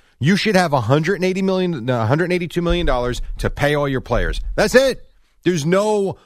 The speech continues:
"Well, we're gonna stretch this out over the life of this phony contract to bring the cap number down to this, but it's gonna accelerate to that next year." It's such a load of crap.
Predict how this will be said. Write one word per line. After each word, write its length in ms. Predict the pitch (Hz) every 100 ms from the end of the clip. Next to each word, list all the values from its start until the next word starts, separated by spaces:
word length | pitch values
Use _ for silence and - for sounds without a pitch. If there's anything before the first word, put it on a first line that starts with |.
| _
"Well, 180 | - 185
we're 160 | 196 233
gonna 180 | 240 214
stretch 360 | - 190 165
this 280 | 131 196 -
out 160 | 190 180
over 420 | 165 147 147 139
the 100 | 131
life 460 | 135 135 160 180 -
of 160 | 160
this 180 | 131 127
phony 440 | - - 175 190 160
contract 840 | - 151 170 165 - 127 120 -
to 80 | 120
bring 240 | 143 143
the 80 | 135
cap 380 | - 185 196 180
number 320 | 175 156 151
down 320 | 147 151 131
to 100 | 123
this, 300 | 113 139 113
but 140 | - 113
it's 80 | -
gonna 160 | 135
accelerate 640 | 123 - 180 185 175 151 -
to 120 | 120
that 280 | 92 151 120
next 340 | 117 98 - 107
year." 280 | 101 95 - - - -
It's 180 | 170 -
such 220 | 214 190
a 60 | 185
load 260 | 170 185
of 120 | 156 -
crap. 560 | - 175 185 120 -